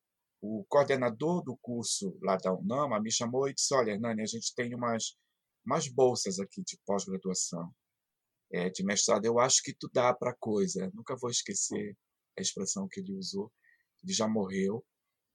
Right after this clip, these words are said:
É, um, foi um cara muito importante nesse sentido na minha vida. Eu falei pra ele, "Tá, eu quero a bolsa, mas eu só quero se for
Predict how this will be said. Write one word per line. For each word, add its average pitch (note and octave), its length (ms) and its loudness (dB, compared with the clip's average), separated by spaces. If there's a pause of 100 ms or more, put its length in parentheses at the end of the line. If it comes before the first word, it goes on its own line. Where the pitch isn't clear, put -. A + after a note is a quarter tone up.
(160)
É, F#2 200 -2
um, F#2 120 -4
foi G2 140 -4
um F#2+ 80 -4
cara G2+ 240 -2
muito A2+ 220 -6
importante G2+ 500 -6
nesse F#2+ 240 -2
sentido F#2+ 400 -6
na F#2+ 160 -4
minha G2+ 160 -4
vida. F#2+ 240 -10 (580)
Eu G3+ 60 -12
falei D3+ 160 6
pra D#3+ 160 8
ele, F3 160 0
"Tá, A2 220 10
eu D3+ 120 6
quero D3+ 300 8
a D3+ 40 8
bolsa, A2 420 6
mas G#2+ 240 2
eu A2 60 -2
só A2+ 160 2
quero B2+ 200 4
se C#3 160 0
for B2+ 160 -4